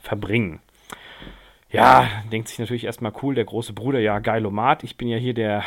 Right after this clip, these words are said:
der Oberzauberer und versuch da irgendwie irgendwas“, und es stellt sich raus, „Äh, nö, er ist es nicht.“ Stattdessen ist es tatsächlich sein kleiner Bruder, der, der eigentlich nicht an Magie glaubt und das alles blöd findet und auch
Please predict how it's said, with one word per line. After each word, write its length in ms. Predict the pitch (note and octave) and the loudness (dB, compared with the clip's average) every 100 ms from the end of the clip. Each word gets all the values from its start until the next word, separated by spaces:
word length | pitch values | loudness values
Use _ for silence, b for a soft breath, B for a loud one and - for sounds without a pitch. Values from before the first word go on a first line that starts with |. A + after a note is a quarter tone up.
| B | B
der 160 | G#2+ F#2 | -10 -8
Oberzauberer 600 | C3+ F2+ - D3+ C#3+ C#3 | -6 -6 -2 -2 0 -2
und 140 | C3 | -4
versuch 320 | A#2+ A2 B2+ - | -4 -6 -8 -6
da 120 | A#2 | -4
irgendwie 520 | E2+ A#2+ A2 B2+ - | -2 -6 -6 -10 -6
irgendwas“, 480 | G#2+ G#2+ A2+ A#2+ A2 | -6 -4 -4 -4 -6
und 160 | G#2 | -12
es 80 | G#2+ | -10
stellt 180 | - G#2+ | -8 -8
sich 160 | - G#2+ | -8 -4
raus, 240 | G2+ - | -4 -4
„Äh, 460 | D3 C3+ C3+ C#3 - | -6 -2 0 0 -2
nö, 360 | F3 G3 G#3 G3+ - _ _ _ - | 2 6 8 6 -2 _ _ _ -4
er 240 | A#2+ G#2+ | -2 -2
ist 140 | A2 | -6
es 340 | G2+ E2+ - - _ - | -10 -10 -14 -20 _ -16
nicht.“ 360 | F2 - - - B B B B | -14 -14 -18 -20 B B B B
Stattdessen 380 | - C3 D3 E3 | -12 -6 -6 -6
ist 100 | D3+ | -8
es 60 | D#3+ | -6
tatsächlich 400 | D#3 D#3 E3+ D#3+ | -6 -6 -6 -6
sein 140 | E3 | -6
kleiner 320 | - B3+ F3+ | -4 -2 -2
Bruder, 360 | F#2+ F#2 D#2+ F2 - | -4 -6 -6 -8 -8
der, 180 | A2+ B2 | -2 0
der 180 | C3 A2 | 0 -2
eigentlich 380 | G#2 A#2+ B2 - | -4 -8 -10 -14
nicht 140 | B2 | -12
an 100 | G#2+ | -8
Magie 300 | G#2+ A2 F#2 | -6 -8 -10
glaubt 400 | E2+ G#2+ C#3+ - | -6 -2 -2 -2
und 100 | F#2+ | -10
das 120 | F#2+ | -12
alles 180 | E2 E2+ | -12 -14
blöd 320 | - A2 C3+ | -10 -6 -6
findet 400 | - A#2+ A#2+ A#2+ | -4 -4 -2 -2
und 220 | - F2 - | -4 -12 -14
auch 180 | G2 | -18